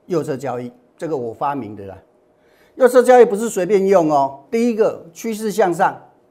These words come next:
涨势，涨势的股票才可以。涨势的股票，你不是看到追，看到涨去追啊，这个方法是错的。你是要等，等它怎么样？回调测试支撑的时候，再来怎么样？再来进场。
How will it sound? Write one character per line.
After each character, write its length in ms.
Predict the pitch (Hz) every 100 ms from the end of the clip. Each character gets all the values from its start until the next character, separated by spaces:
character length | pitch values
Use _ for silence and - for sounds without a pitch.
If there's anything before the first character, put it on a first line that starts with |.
| _
涨 200 | 160 131
势， 300 | 127 220 175 - _ _ _ _
涨 260 | - 170 156
势 200 | 156 254
的 100 | 202
股 160 | 160 135
票 160 | 196
才 180 | 165 147
可 200 | 143 135
以。 180 | 123 - _ _ _ _ _
涨 240 | 220 214
势 220 | 220 320
的 100 | 277
股 160 | 240 208
票， 120 | 285
你 100 | 240
不 80 | 190
是 100 | 214
看 220 | 254 269
到 140 | 254 233
追， 500 | - 226 220 214 - - _
看 160 | - 240
到 100 | 220
涨 240 | - 120
去 140 | 233
追 340 | - 170 139 127
啊， 80 | 101
这 100 | 123
个 100 | 202
方 220 | 180 185 180
法 140 | 117
是 140 | -
错 300 | 147 - 165
的。 140 | 107 104 _ _ _ _
你 180 | 156 170
是 220 | 170 277
要 180 | 277 220
等， 320 | - - 120 - - _ _
等 200 | 143 127
它 140 | 170
怎 140 | 170 131
么 60 |
样？ 140 | 147 123 - _ _
回 240 | - 160 247
调 260 | - 170
测 360 | 185 - 277 208
试 240 | - 202
支 260 | 139 - 147
撑 260 | 143 139 135
的 100 | 123
时 240 | - 117
候， 220 | 131 113 - _ _ -
再 100 | 170
来 140 | 139
怎 100 | 127
么 80 | 120
样？ 180 | 139 107 101 _
再 120 | 180
来 100 | 135
进 180 | 123 139
场。 180 | 113